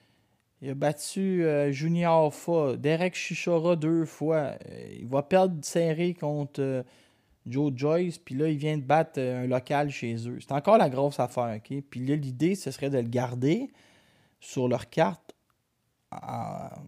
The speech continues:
en Arabie Saoudite, mais d'opposer lui à Arslanbek Makhmoudov pour éventuellement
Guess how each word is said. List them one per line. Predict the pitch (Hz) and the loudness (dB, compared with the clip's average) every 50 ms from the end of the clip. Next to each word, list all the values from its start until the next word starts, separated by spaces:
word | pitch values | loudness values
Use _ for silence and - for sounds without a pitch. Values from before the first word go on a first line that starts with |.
| - _ _ _ _ - | -20 _ _ _ _ -10
en | 117 117 117 | -6 -4 -2
Arabie | 120 117 117 117 113 110 117 131 147 180 247 269 - - - | -2 0 0 0 0 -2 -2 -4 -4 -4 -6 -8 -12 -16 -18
Saoudite, | - - - - 131 120 117 110 110 120 127 147 196 233 - - - _ _ - | -16 -10 -6 -2 -2 -2 -2 -2 -4 -4 -2 -2 -2 -2 -4 -8 -20 _ _ -6
mais | 113 117 120 127 139 180 - 294 254 _ _ _ _ _ _ _ _ _ _ _ _ _ _ _ _ _ _ _ _ _ | -4 -2 0 0 0 -2 -2 -6 -10 _ _ _ _ _ _ _ _ _ _ _ _ _ _ _ _ _ _ _ _ _
d'opposer | - 117 113 110 113 - 123 120 117 117 123 123 | -10 -8 -8 -8 -6 -6 -4 -4 -4 -2 -2 -4
lui | 117 117 120 123 139 160 180 196 - _ _ _ _ _ _ _ _ _ _ _ _ _ | -2 -2 -2 -2 0 0 0 -2 -4 _ _ _ _ _ _ _ _ _ _ _ _ _
à | - 131 120 139 156 160 - _ _ _ _ _ _ _ _ - | -6 -4 -4 -4 -4 -6 -10 _ _ _ _ _ _ _ _ -14
Arslanbek | - 123 - - 123 120 127 135 156 156 - | -14 -14 -10 -6 -6 -4 -2 0 -2 -2 -2
Makhmoudov | 156 165 165 - 190 175 165 165 170 175 170 160 _ | -2 -4 -2 -2 0 2 2 2 2 0 -2 -6 _
pour | - 147 147 - _ - | -6 -6 -6 -6 _ 0
éventuellement | 143 147 156 160 151 147 151 151 143 143 151 143 - - - 147 143 143 131 123 120 117 117 117 131 156 196 220 247 | 2 4 4 4 4 4 4 4 4 4 2 0 -4 -6 -4 0 2 2 2 2 2 0 0 0 0 0 0 -2 -6